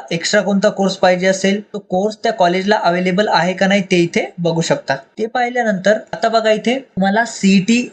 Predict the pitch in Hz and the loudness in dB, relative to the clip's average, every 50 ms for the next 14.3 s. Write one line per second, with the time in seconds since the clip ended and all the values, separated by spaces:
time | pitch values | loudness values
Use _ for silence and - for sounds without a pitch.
0 | _ - - 202 214 190 180 180 190 202 196 - - 202 214 254 - - - - | _ -6 -2 0 0 2 2 2 0 0 -2 0 2 2 2 2 0 -8 -10 -6
1 | 165 170 170 - 185 190 196 214 208 196 185 185 196 185 208 208 196 202 185 196 | -6 -4 0 0 0 2 2 2 2 2 0 0 0 2 2 4 4 2 2 2
2 | 214 208 185 160 165 175 190 196 196 202 202 196 202 - 208 202 220 226 214 - | 2 2 4 2 2 0 0 2 2 2 0 -2 -2 -2 0 0 0 -2 0 2
3 | 190 175 170 - 180 175 175 - 277 311 240 185 180 170 165 160 156 156 151 151 | 2 2 2 2 0 -2 0 0 0 0 2 2 2 2 2 0 2 2 2 0
4 | - _ - - 196 190 214 202 196 202 208 247 262 254 - 208 208 202 180 202 | -2 _ -12 -10 -10 -6 -2 0 0 2 2 0 0 0 -2 0 0 0 2 0
5 | 190 185 185 190 175 175 175 170 - - 254 269 226 180 170 175 175 - 208 254 | 0 2 2 0 2 2 0 0 0 0 0 2 2 2 2 0 0 -2 -2 -2
6 | 339 320 233 185 160 160 160 165 160 160 156 151 147 - - - - 196 202 196 | -2 -2 -2 0 0 0 0 0 0 0 0 -2 -4 -8 -12 -6 -2 -2 -2 0
7 | 202 226 208 208 214 214 226 226 220 214 208 214 196 220 240 - - _ _ - | 0 0 2 2 2 2 0 0 0 2 2 4 4 2 0 0 -4 _ _ -2
8 | 185 185 208 240 254 254 - - 190 190 180 214 208 202 233 226 208 214 220 226 | 0 0 0 0 -2 -4 -2 0 0 2 2 0 2 2 2 2 4 2 2 0
9 | - - 220 214 208 180 165 165 165 185 196 196 196 208 214 233 214 - 208 190 | -2 2 2 2 4 2 0 0 2 2 2 4 4 2 2 2 -2 0 2 2
10 | 180 180 220 226 196 165 160 160 165 175 180 185 185 190 226 196 254 202 - - | 2 2 2 0 2 2 0 0 2 0 0 -2 -2 -2 -2 -2 -2 -2 0 0
11 | 185 175 - - 214 214 202 233 226 202 214 208 220 247 - _ - - 185 180 | -2 0 0 0 0 2 2 2 2 2 2 0 0 -4 -6 _ -6 -4 -2 0
12 | 185 196 202 185 - 233 214 - - 208 196 185 208 240 214 185 185 175 190 190 | 0 0 -2 -4 -4 -6 -4 0 4 4 4 4 4 2 0 0 0 0 2 2
13 | 190 196 190 190 - 240 247 208 175 170 170 175 175 - 185 180 214 311 311 226 | 4 4 2 2 2 2 4 4 2 0 -2 -4 -2 2 2 4 4 4 4 4
14 | 196 175 170 160 156 151 | 4 6 6 6 6 4